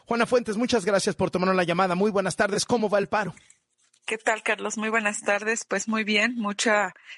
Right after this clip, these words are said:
Speaker 2: suma de los trabajadores, acciones en conjunto, pláticas en conjunto.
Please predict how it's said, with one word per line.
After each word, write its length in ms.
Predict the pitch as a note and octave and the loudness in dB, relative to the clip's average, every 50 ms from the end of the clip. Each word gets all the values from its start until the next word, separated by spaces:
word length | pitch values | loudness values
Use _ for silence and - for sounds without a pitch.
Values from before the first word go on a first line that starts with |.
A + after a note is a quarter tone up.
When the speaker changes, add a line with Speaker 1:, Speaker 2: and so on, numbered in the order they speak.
| - _ | -20 _
Speaker 2:
suma 520 | - - - A3 G3+ G3 G3+ G#3 G3+ G3+ F#3 | -6 -2 0 0 0 0 2 4 4 4 4
de 320 | E3+ E3+ D#3+ D#3 D#3+ E3 - | 0 -2 -2 -2 -6 -6 -4
los 200 | F3+ F3 E3+ - | -2 -2 0 2
trabajadores, 840 | E3 D#3 D#3 E3 - - F3+ E3+ F3+ F#3 F#3+ F#3+ G3 G3+ - F#3+ | 2 2 2 0 0 0 0 2 2 2 0 0 0 0 0 0
acciones 500 | F3 - - - E3+ E3+ E3+ F3 F3+ - | 0 0 -2 -4 -4 -4 -4 -4 -4 -4
en 120 | E3+ D#3+ | -4 -4
conjunto, 680 | D#3 - D#3 D#3+ E3 - - G3+ G3+ G3 G3 - G3 - | 0 0 0 0 0 0 0 0 0 0 2 0 0 2
pláticas 560 | - E3+ E3+ - - E3 - - E3 - - | 2 0 0 0 -2 -4 -4 -2 -2 -4 -6
en 140 | - D3+ D#3 | -6 -4 -2
conjunto. 720 | - E3 E3+ E3 - A3 G3+ G3+ G3+ - - G3+ G3+ G#3 | 0 0 0 0 0 0 0 0 0 2 2 2 2 0